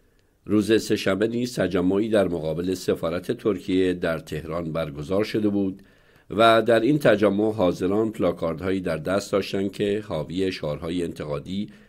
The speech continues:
از عملکرد دولت ترکیه در قبال وضعیت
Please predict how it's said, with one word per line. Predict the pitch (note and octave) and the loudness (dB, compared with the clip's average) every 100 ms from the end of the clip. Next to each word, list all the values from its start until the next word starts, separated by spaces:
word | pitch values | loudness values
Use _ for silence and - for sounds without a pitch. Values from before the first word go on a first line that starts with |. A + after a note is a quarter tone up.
| _ - | _ 2
از | C#3 A#2+ D#2 D2 | 6 6 2 -6
عملکرد | - D#2+ D2+ C#2+ - E2 D2 | -6 -4 -4 -8 -6 -6 -6
دولت | D2 D2+ F#2+ A#2 | -8 -4 -2 -2
ترکیه | A#2 - F2+ D#2+ E2+ E2 D#2 - _ _ _ G2 | -2 -2 -4 -4 -6 -4 -6 -10 _ _ _ 0
در | A2+ G2+ G2 | 2 2 0
قبال | - D#2+ E2 D#2 D2+ D2+ C#2 | -4 -4 -2 -2 -4 -6 -6
وضعیت | C#2+ C#2+ - C#2+ D2 | -6 -8 -10 -10 -10